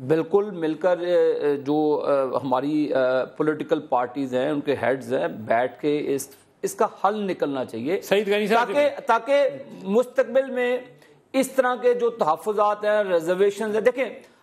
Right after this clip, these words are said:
Speaker 1: हमारे भी बहुत से तहफ़्फ़ुज़ात हो
Speaker 2: गनी साहब
Speaker 1: सकते
Speaker 2: से
Speaker 1: हैं।
Speaker 2: बात कम हुई। गनी
Speaker 1: लेकिन
Speaker 2: साहब से पहले बात करने, फिर वापस आता हूँ। गनी साहब, मेरे ख्याल में सबसे पहला इनिशियल initiative जो था पोस्ट election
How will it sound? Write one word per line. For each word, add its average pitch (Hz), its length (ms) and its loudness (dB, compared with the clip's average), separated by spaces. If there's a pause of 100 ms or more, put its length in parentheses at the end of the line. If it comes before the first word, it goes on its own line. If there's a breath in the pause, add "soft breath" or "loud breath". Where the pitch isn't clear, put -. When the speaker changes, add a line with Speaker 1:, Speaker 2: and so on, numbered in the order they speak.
Speaker 1:
हमारे 202 320 4
भी 285 140 -2
बहुत 233 280 2
से 240 80 2
तहफ़्फ़ुज़ात 180 520 0
हो - 60 -6
Speaker 2:
गनी 185 160 0
साहब 202 100 2
Speaker 1:
सकते 214 120 0
Speaker 2:
से 202 60 0
Speaker 1:
हैं। 170 80 -2
Speaker 2:
बात 175 180 2
कम 185 140 -2
हुई। 175 100 -2
गनी 151 100 0
Speaker 1:
लेकिन 170 180 0
Speaker 2:
साहब 208 160 2
से 214 80 -2
पहले 202 180 0
बात 180 240 0
करने, 196 180 0
फिर 185 100 -2
वापस 139 200 0
आता 131 180 -2
हूँ। 120 120 -6
गनी 185 200 0
साहब, 226 360 0
मेरे 180 160 0
ख्याल 202 220 0
में 202 220 0
सबसे 208 380 -2
पहला 196 420 0
इनिशियल 190 380 0
initiative 165 500 -2
जो 156 140 -2
था 151 200 0
पोस्ट 170 580 -4
election 147 460 -2